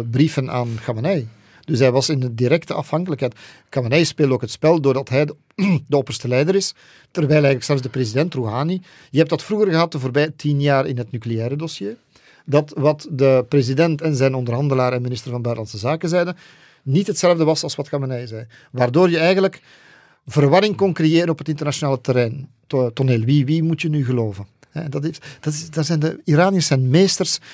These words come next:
in. Ik denk dat ze dat takia noemen, een soort van versluiering. Je, je, je creëert onduidelijkheid, mist.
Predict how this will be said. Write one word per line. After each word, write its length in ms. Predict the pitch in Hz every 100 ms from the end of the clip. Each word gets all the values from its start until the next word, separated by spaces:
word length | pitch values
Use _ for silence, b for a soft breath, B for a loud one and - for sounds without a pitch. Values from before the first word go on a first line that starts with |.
| B
in. 140 | 143 -
Ik 120 | 139
denk 120 | 180
dat 100 | 180
ze 100 | - 156
dat 220 | 147 - _ -
takia 380 | 147 - 214 156
noemen, 240 | 131 127
een 60 | 127
soort 180 | 151
van 160 | - 123
versluiering. 800 | 131 - - 151 151 131 123 135
Je, 220 | 165 170
je, 140 | 175 165 _ B
je 140 | B 135
creëert 640 | 151 151 160 180 175 - - b b b b
onduidelijkheid, 880 | 160 143 175 175 151 143 127 113 117
mist. 460 | 135 151 - -